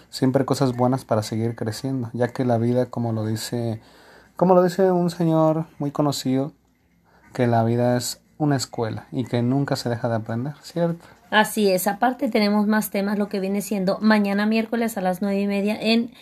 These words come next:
Speaker 2: la página Ratoncita Loyo. Posteriormente sigue Charlie Man y los jueves para la que, gente que le encanta la música y nos acompañen, estamos en Charlie-Serenatas a las diez y media horario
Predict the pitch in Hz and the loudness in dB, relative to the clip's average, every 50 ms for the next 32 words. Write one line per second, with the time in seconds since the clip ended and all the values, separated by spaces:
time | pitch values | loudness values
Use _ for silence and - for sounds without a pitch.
0 | - - - - _ - 214 208 - 208 202 185 226 214 208 208 196 - 185 185 | -20 -20 -20 -16 _ -4 -4 0 0 0 0 0 0 0 0 0 -2 -2 -2 -2
1 | 175 170 - 175 170 170 - 196 185 - 196 190 202 208 214 220 220 233 220 - | -2 0 -2 -4 -2 -2 -4 -4 -4 -2 -2 0 2 2 2 2 0 -2 -2 -2
2 | 226 196 208 202 202 190 185 180 - 175 - 202 175 180 180 - - 220 220 208 | -2 0 0 0 0 -2 -4 -4 -6 -8 -8 -6 -6 -6 -6 -6 -4 -2 0 2
3 | 214 226 226 233 247 320 392 294 220 226 220 220 - - 214 202 202 220 214 - | 2 2 2 2 0 0 -2 0 0 0 0 -2 -2 -2 -2 -2 -2 -4 -6 -8
4 | - - - - - - _ - 269 233 220 226 226 220 196 196 202 202 196 196 | -12 -18 -20 -20 -20 -20 _ -2 2 4 6 6 6 4 4 2 0 0 -2 -4
5 | 202 185 175 - - - 240 220 214 214 196 202 190 185 180 170 - _ - - | -8 -12 -12 -8 -4 -2 -2 0 0 -2 -2 0 0 0 0 -2 -6 _ -6 -2
6 | 214 226 233 226 220 208 202 196 185 214 262 269 254 - - 208 185 - - 190 | 0 2 2 2 0 0 0 2 4 4 4 4 2 2 -2 -4 -2 -2 -4 -6
7 | 190 190 - 220 202 185 180 180 - 180 - 220 220 220 - 202 180 175 185 196 | -6 -4 -2 -2 -2 0 -2 -4 -6 -8 -8 -6 -6 -4 -2 0 0 2 0 0
8 | 202 202 180 - 196 185 180 185 190 185 - 208 202 202 202 - - - - _ | -2 -4 -4 -4 -2 -2 0 -2 -2 -2 -2 -2 -2 -2 -4 -6 -16 -20 -20 _
9 | _ - - 226 220 220 226 233 208 202 208 202 185 202 208 196 196 185 185 185 | _ 0 2 4 4 4 4 2 2 2 2 0 0 0 0 2 2 2 2 2
10 | 185 175 - 196 196 190 - 202 202 190 175 170 170 - 185 170 175 202 208 220 | 2 0 0 -2 -4 -2 -2 0 0 2 2 0 -2 -4 -6 -2 0 2 2 2
11 | 226 220 - - _ - 233 220 208 185 175 170 175 185 185 - - 196 190 170 | 2 0 -4 -8 _ -2 0 2 2 2 2 2 4 2 2 2 2 2 2 2
12 | 160 165 160 175 185 190 185 | 2 2 0 0 0 0 -2